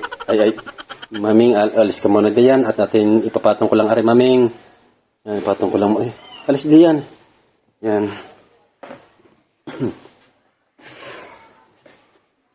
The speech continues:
Buksan ulit natin, mga kalay, yung ilaw para makita ko ang aring, ano. Ari, mga kalay, meron siyang, alis, ah, talagang si, oh,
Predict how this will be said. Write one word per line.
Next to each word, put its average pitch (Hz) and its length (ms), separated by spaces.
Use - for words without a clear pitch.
Buksan 107 260
ulit 113 160
natin, 120 240
mga - 180
kalay, 127 280
yung 127 240
ilaw 120 260
para 98 160
makita 98 400
ko 90 80
ang 87 160
aring, 90 380
ano. 82 240
Ari, 107 160
mga 120 320
kalay, 107 380
meron 98 320
siyang, 95 720
alis, 123 220
ah, 95 240
talagang 90 400
si, 90 400
oh, 95 320